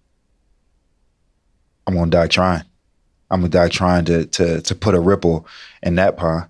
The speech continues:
you know? Um, if my name is not spoke alongside of a-,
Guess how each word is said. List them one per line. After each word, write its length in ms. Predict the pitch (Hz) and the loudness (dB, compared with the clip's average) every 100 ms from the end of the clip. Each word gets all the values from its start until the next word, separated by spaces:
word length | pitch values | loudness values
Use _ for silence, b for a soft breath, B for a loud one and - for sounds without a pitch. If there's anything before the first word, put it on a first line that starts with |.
| _ _ - | _ _ -6
you 80 | 87 | -2
know? 260 | 87 90 107 | -2 -2 -4
Um, 440 | 87 85 82 80 _ _ _ _ _ _ - | -4 -2 -4 -8 _ _ _ _ _ _ -4
if 140 | 95 | -2
my 140 | 95 92 | 0 2
name 300 | 90 92 90 | 2 2 2
is 120 | 82 | 2
not 380 | 92 90 87 - _ _ - | 2 2 0 -6 _ _ -8
spoke 580 | - 98 95 90 - - | -4 0 0 -2 -6 -2
alongside 680 | 95 92 90 - 92 87 87 | 2 2 0 0 2 4 2
of 260 | 85 - - | -2 -6 -6
a-, 120 | - | -2